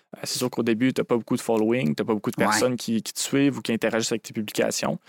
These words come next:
Speaker 1: C'est quelque chose qu'il faut que tu développes, c'est à long terme, puis c'est, c'est jamais abandonné.
Speaker 2: Ouais.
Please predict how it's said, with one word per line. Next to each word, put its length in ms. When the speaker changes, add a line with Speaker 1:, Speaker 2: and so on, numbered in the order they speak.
Speaker 1:
C'est 140
quelque 140
chose 140
qu'il 80
faut 100
que 60
tu 60
développes, 380
c'est 120
à 60
long 220
terme, 400
puis 100
c'est, 320
c'est 160
jamais 200
abandonné. 480
Speaker 2:
Ouais. 220